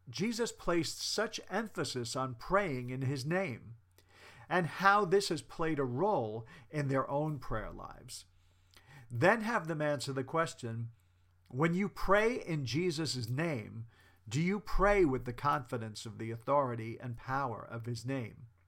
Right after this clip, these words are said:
Encourage everyone as they respond. This is an opportunity to share on a more personal level,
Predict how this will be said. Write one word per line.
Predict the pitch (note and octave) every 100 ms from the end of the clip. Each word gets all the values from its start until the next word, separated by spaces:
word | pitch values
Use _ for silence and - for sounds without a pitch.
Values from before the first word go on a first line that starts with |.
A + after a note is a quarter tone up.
| _ _ _ _ _ _ _ _ _ _ _ _ _ - - - - -
Encourage | D#3 - A#3+ C4+ G#3+
everyone | F#3+ E3+ D#3 C#3+ C#3
as | A#2+
they | C3+
respond. | B2+ B2+ - C3+ A2 G#2 A2+ - _ - - -
This | B2+ F#3 -
is | G#3+ E3+
an | F3+
opportunity | E3 E3 D3 - F#3+ D#3+ C3 B2+
to | B2
share | - - D#3+ D3+ C#3+ -
on | C3+ B2+
a |
more | B2+ B2+ C#3+
personal | C#3+ - C#3 B2 A#2+ A2
level, | A2 C3 A2 G2+